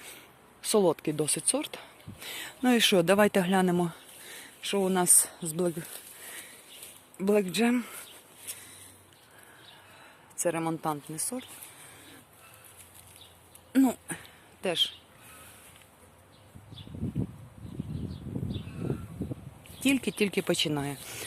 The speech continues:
А ось пагони його заміщення, ось які думають квітувати.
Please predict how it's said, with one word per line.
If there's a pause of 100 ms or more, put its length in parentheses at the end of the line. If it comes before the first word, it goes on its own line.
(260)
А
ось
пагони
його
заміщення,
ось
які (680)
думають
квітувати.